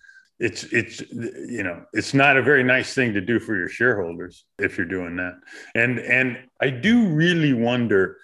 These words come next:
if boards that are, you know, agreeing to selling, you know, this very expensive asset, which is your, the stock of your company, knowingly into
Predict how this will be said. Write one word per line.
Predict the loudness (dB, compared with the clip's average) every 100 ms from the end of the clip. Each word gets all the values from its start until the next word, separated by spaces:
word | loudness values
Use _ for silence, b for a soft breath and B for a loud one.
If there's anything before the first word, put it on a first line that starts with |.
| B _ _
if | 0 0 0
boards | 4 6 8 6 4 0
that | 2 4
are, | 4 0 -8 -20 -20 -18
you | -18 -14 -2 0
know, | 0 -2
agreeing | 0 0 0 2 4 2 0 -4 -6
to | -2 0 2 -2 -6 B B B _ _ _ _
selling, | -12 0 4 4 4 4 0 -4 -14 -2
you | 0
know, | 0 -2 -10 _
this | 2 2
very | 0 -4 2 4 6 4
expensive | 0 -8 -2 -2 -2 0
asset, | 2 2 0 -2 -4 -4
which | -4 -2 0
is | 0 -2
your, | -2 -2 -2 -8
the |
stock | -6 -2 -2 -2 -4
of | -4
your | -6
company, | -4 -4 -2 -6 -6 -10 B B B _ _ _
knowingly | 2 4 6 6 4 2 2 0 -2 -4 -2
into | -2 -2 -2 -2 -2 -8